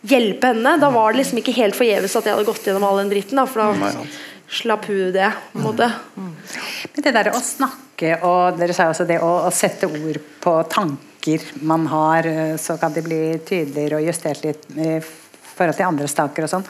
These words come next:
Speaker 3: Det med, eh, å snakke til kamera,
Speaker 1: Mm.
Speaker 3: du må si hva slags, eh, det, det var en slags sånn, eh, re-, regissør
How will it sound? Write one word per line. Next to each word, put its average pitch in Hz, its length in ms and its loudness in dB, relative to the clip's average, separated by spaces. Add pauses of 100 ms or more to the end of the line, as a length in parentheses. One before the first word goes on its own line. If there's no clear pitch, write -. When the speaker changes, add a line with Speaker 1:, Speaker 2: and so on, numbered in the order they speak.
(320)
Speaker 3:
Det 185 200 4
med, 208 380 4
eh, 185 100 2
å 196 140 0
snakke - 280 -4
til - 140 -14
kamera, 156 560 0 (300)
Speaker 1:
Mm. 262 360 -6
Speaker 3:
du 190 40 -2
må 190 160 0
si 185 320 0
hva 156 160 0
slags, - 460 -2
eh, 170 340 2 (100)
det, 175 240 -4
det 190 80 -2
var 185 120 2
en 165 60 0
slags 185 200 -2
sånn, 170 240 2
eh, 165 400 -2
re-, 170 460 -4
regissør 170 480 0